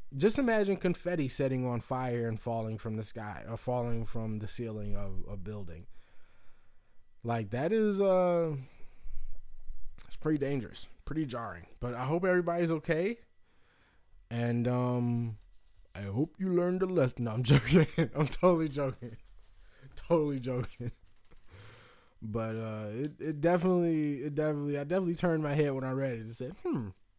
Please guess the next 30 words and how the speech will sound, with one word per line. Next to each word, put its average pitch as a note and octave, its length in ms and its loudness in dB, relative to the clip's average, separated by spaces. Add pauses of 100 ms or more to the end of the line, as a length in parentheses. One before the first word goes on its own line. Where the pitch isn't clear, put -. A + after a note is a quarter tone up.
(160)
hmm, B3 360 -4 (300)
that's G4+ 240 -4
interesting." A2 640 -6 (1160)
Um, D3 880 2 (1160)
I C#3+ 60 2
also F#3 320 6
posted C#3 360 4
this C#3+ 200 2
on A#2+ 120 0
the A2+ 60 -2
Rojo A2 260 -2
page. A2 300 -4
You A#2 60 -2
can G#2+ 100 -4
check G#2+ 180 -2
it G2 80 -4
out. G2 240 -6
So B2 160 0
apparently, E3 600 0
um, C3 560 -4 (340)
I E3 100 -4
didn't E3 220 0
catch C#3+ 300 -2
where B2 140 0
they A2 140 -2
were, G2+ 360 -4 (720)
but, C#3+ 260 2
uh, D3 420 2 (560)
some G#3 320 2
man D#3+ 560 2